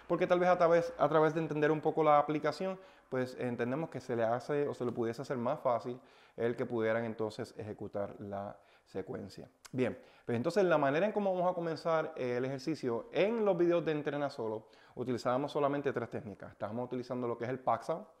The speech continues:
o la mano de azote, estábamos utilizando lo que era el Tan Sao, ¿ok? O la mano que dispersa, y estábamos utilizando lo que es el Gan Sao, o la mano de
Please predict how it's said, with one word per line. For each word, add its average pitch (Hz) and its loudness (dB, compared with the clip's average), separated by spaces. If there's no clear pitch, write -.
o 107 0
la 110 4
mano 107 -2
de 139 0
azote, 120 -2
estábamos 117 -6
utilizando 123 -4
lo 110 0
que 113 -4
era 113 2
el 104 -2
Tan 139 -2
Sao, 120 -2
¿ok? 120 -8
O 131 2
la 110 0
mano 117 -2
que 120 -2
dispersa, 135 -2
y 127 -8
estábamos 131 0
utilizando 143 0
lo 127 0
que 123 -2
es 117 -6
el 110 -4
Gan 131 -2
Sao, 113 0
o 143 2
la 123 2
mano 120 0
de 120 0